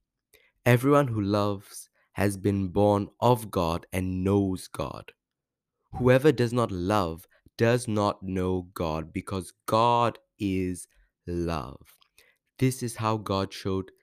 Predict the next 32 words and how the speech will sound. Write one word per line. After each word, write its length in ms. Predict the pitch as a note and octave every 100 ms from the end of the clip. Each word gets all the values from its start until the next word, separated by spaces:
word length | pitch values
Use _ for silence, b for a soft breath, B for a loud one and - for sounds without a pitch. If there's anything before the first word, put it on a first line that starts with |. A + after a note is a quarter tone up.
| _ _
his 280 | A#2+ A2+ G2+
love 320 | G2 F#2+ -
among 380 | F#2 E2+ E2+ D2
us. 380 | B1+ - - _ _ _
He 200 | A2+ G#2
sent 540 | - - A#2 A#2+ A#2+
his 240 | G#2 G2+ - A#2
own 420 | B2+ C3 C3 A2
one 220 | G#2+ C3+
and 140 | C#3+ -
only 380 | A#2 A#2 A#2 A2
Son 540 | - - G#2 D#2 D2+ _ _ b b b b
into 280 | C3+ D3 -
the 120 | A2+
world 340 | G2+ G#2 F#2+
that 160 | F#2 D#2
we 220 | A#2+ C#3
might 320 | A#2 G#2+ G#2
live 520 | G2 G#2 B2 F#2+ - - _ _ _
through 580 | - G2 G2 F#2+ F2+ F2+ - _ _ _
him." 440 | - G#2+ D2+ B1+ - _ b b
Now 80 |
look 180 | A#2 B2
at 100 | A#2+
First 360 | - A2+ A2 -
John 240 | G#2+ G#2
four, 340 | G#2 A#2 G#2+ -
verse 300 | G2 F#2 - b b b
sixteen. 800 | - B2 - - - C3+ G#2+ D#2+ _ _ _ _ _ - G#2+
"God 360 | B2 B2 C3+ A2
is 240 | G#2+ -
love. 500 | F#2+ F#2+ G2+ F2 -